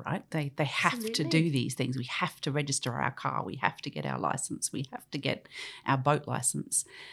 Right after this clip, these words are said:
Speaker 1: Um, and we have to go to those offices to do that. So, yeah, to, to turn that around from a, "Oh, we know you've gotta come in and do it anyway,"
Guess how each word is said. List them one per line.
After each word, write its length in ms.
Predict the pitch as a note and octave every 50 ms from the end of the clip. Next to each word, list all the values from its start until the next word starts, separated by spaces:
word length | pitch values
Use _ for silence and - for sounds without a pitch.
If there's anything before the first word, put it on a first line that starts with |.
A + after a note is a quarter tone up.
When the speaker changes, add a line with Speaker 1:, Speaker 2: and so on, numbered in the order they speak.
| - - -
Speaker 1:
Um, 480 | - C#3 C#3 C#3+ C#3+ C#3+ C#3+ D3 C#3 -
and 100 | - D#3
we 80 | D#3 D#3+
have 320 | D#3+ - E3 D#3 - -
to 80 | - D3+
go 380 | C3+ - D#3+ D#3 D#3 E3 F3
to 160 | F#3 - F3+ D#3
those 320 | D3+ C#3 C3+ C#3 C3 C#3+
offices 480 | C3+ - - C#3+ C3 - B2 B2 - -
to 160 | - - C3+
do 200 | - D3+ F3 F#3+
that. 280 | F3 C3+ G2 - - -
So, 220 | - - D3+ C#3+
yeah, 260 | C#3+ D#3+ E3+ D3+ C3+
to, 240 | B2+ - - D#3 -
to 140 | - - D3+
turn 320 | D#3 - - F3+ F3+ F#3
that 160 | F3 D#3 D3 D3
around 400 | C#3 C#3+ D3 C#3+ C#3 C#3+ C3 -
from 180 | - C3+ C3+
a, 140 | C3 B2+ - - - - - - - - -
"Oh, 140 | D3+ C3 G#2+
we 120 | A#2 C3+
know 80 | C3 A#2+
you've 140 | A#2+ A#2 A#2+
gotta 100 | - -
come 200 | - - - A2
in 100 | G#2 G2+
and 80 | -
do 100 | - G2+
it 80 | - A#2
anyway," 400 | A#2 C3+ D3 B2+ - A2+ -